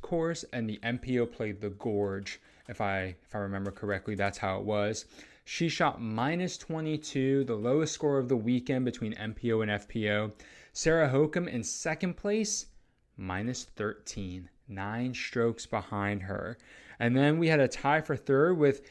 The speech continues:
Hannah Wen and Owen Scoggins at minus twelve. Fifth place, Jessica Weiss at minus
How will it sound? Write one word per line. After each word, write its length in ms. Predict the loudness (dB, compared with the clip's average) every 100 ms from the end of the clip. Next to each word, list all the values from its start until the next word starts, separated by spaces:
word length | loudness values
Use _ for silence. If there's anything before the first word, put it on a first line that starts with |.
| -20 _
Hannah 340 | 0 2 2
Wen 520 | 0 2 2 2 0 -4 -16 -6
and 160 | -2 0
Owen 240 | 2 2 2
Scoggins 640 | 2 4 6 6 4 2
at 120 | 0 0
minus 360 | 0 0 -2
twelve. 540 | 0 4 6 4 2 -6 -20 -20 _
Fifth 320 | -2 2 2 0
place, 260 | -2 -2
Jessica 420 | -2 -4 -4 -2
Weiss 400 | 0 0 0 0
at 120 | -4 -4
minus 380 | -4 -4 -6